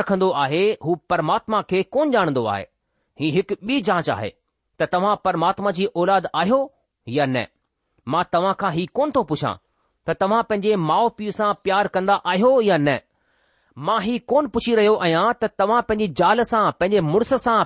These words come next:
پيار ڪندا آهيو يا نه۔ توهان پنهنجي ٻارن سان پيار ڪندا آهيو يا نه؟ توهان پنهنجي مٽ مائٽن سان پيار ڪندا آهيو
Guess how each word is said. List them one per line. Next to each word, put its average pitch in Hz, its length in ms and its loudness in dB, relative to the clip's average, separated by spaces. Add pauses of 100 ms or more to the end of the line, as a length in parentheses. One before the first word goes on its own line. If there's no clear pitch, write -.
پيار 202 240 2
ڪندا 214 280 0 (120)
آهيو 247 400 2 (340)
يا 156 160 0
نه۔ 151 260 0 (560)
توهان 214 200 2
پنهنجي 220 360 0
ٻارن 214 300 2
سان 214 260 0
پيار 202 220 2
ڪندا 208 360 2
آهيو 254 420 2 (280)
يا 175 160 2
نه؟ 165 200 4 (640)
توهان 208 220 2
پنهنجي 220 260 0
مٽ 196 240 0
مائٽن 220 380 0
سان 151 320 0 (360)
پيار 220 260 2
ڪندا 226 260 2
آهيو 220 440 2